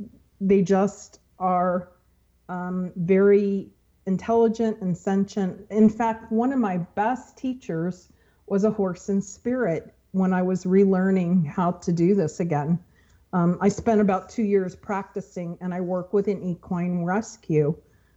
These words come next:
And every night I would connect to the horses at the equine rescue and talk to them.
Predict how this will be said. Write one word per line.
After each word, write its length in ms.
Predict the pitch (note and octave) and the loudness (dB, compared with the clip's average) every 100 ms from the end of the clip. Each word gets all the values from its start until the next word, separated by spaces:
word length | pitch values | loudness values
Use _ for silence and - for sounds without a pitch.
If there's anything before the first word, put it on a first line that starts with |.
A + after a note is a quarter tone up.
| _ | _
And 160 | F#3 F3+ | 0 2
every 200 | F#3 G3 | 4 6
night 360 | F#3 F#3 F#3 - | 4 2 -2 -4
I 140 | F3 | -4
would 320 | F3 F3 F3 - _ _ _ _ | -2 -2 -4 -8 _ _ _ _
connect 420 | - F#3+ F3+ - | -2 0 0 -2
to 100 | - | -2
the 160 | G3+ F#3+ G3 - | 0 0 -2 -2
horses 540 | - F#3 F3+ G3 F3+ | 0 0 2 -2 0
at 160 | F3 F3 | -2 -4
the 100 | F#3 | -8
equine 360 | E3+ F3+ F3 | -6 -6 -4
rescue 480 | E3+ E3 - F#3 F#3 | -2 -4 -6 -4 0
and 140 | F#3 | 0
talk 300 | F#3+ C4 D#4 - | -2 -4 -6 -4
to 100 | G#3 | -2
them. 240 | G#2+ C3 | -2 -6